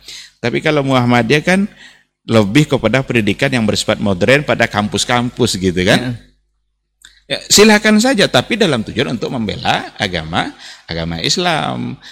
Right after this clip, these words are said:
Speaker 1: Petinggi-petinggi mereka harus memberikan, memberikan, eh, pencerahan-pencerahan bahwa ini bukanlah agama yang wajib untuk diikuti. Karena ada terjadi banyak kesalahan di level bawah.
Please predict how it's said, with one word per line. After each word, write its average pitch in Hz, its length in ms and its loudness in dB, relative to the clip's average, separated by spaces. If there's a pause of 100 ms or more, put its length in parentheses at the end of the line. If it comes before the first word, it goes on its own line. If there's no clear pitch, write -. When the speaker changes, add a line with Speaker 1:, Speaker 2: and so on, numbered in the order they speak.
(140)
Speaker 1:
Petinggi-petinggi 147 800 -2
mereka 120 420 -2
harus 110 320 -4
memberikan, 95 560 -6 (400)
memberikan, 131 800 2 (240)
eh, 120 960 2
pencerahan-pencerahan 113 1120 -2 (400)
bahwa 95 720 0 (320)
ini 113 240 2
bukanlah 101 560 -2
agama 90 640 0
yang 104 320 0
wajib 87 400 -2
untuk 92 240 -6
diikuti. 85 800 -6 (320)
Karena 123 240 2
ada 131 160 2
terjadi 151 480 0
banyak 123 400 0
kesalahan 113 480 -2
di 139 80 -2
level 104 400 0
bawah. 92 480 -2